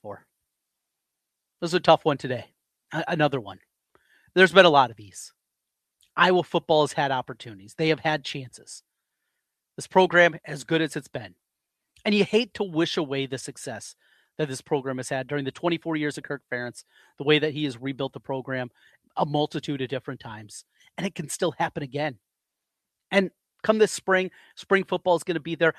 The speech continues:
I'm going to be excited because I believe this team is going to be better. But what I keep coming back to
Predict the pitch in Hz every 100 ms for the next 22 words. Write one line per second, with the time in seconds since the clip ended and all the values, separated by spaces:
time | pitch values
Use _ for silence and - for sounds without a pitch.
0 | - - 196 196 254 175 135 - 117 135
1 | 165 214 220 180 185 269 196 185 - 190
2 | 151 - 151 143 139 123 127 104 - _
3 | _ _ _ _ - 196 185 220 - 196
4 | 190 185 143 147 147 - 127 117